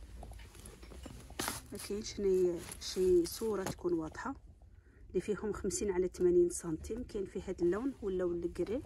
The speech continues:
الثمن ديالهم ثلاثة اورو تسعة وتسعين سنت.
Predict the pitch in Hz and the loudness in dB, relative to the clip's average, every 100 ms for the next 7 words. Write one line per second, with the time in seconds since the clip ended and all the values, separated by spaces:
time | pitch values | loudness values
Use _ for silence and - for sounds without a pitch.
0 | - - - - - 202 208 202 208 196 | -8 -16 -18 -10 -6 -2 0 -2 -6 -6
1 | 190 202 226 226 208 196 - - 175 - | -6 -6 -6 -6 -6 -8 -8 -8 -8 -8
2 | 170 165 170 - 165 294 | -8 -4 -2 -2 -2 -4